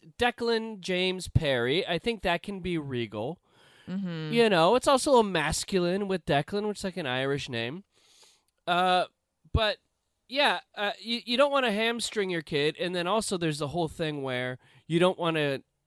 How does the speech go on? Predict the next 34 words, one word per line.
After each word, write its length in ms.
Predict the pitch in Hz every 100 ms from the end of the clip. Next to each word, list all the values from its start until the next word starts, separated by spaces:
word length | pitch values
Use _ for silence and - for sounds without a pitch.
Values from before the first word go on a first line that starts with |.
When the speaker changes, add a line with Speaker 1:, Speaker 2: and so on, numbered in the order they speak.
| -
Speaker 1:
name 280 | 165 185 190
your 140 | 170
kids 300 | - 160 143
something 420 | - 175 170 156
that 120 | 143 131
they're 140 | 139
gonna 180 | 135 123
be 100 | 127
made 240 | 113 110
fun 280 | - 220 254
of. 280 | 139 87 -
And 280 | 156 147 135 - - -
my 360 | 139 202 214 - -
Speaker 2:
That 260 | 240 247
was 180 | 240 226
a 60 | 214
big, 380 | - 175 170 -
yeah, 180 | 175 156
go, 160 | 170 - - 185 180
that 160 | 226
was 100 | 220
a 60 | 202
big 320 | - 190 151
thing 220 | - 156
with 140 | 147 -
us. 340 | 135 131 -
'Cause 300 | - 285 220 - _
every, 400 | 240 302 285 302 247
I, 220 | 262 320
my, 200 | 277 320 320
I 80 | 381
used 300 | 370 392 -
to 100 | 220
joke 520 | 208 202 196 -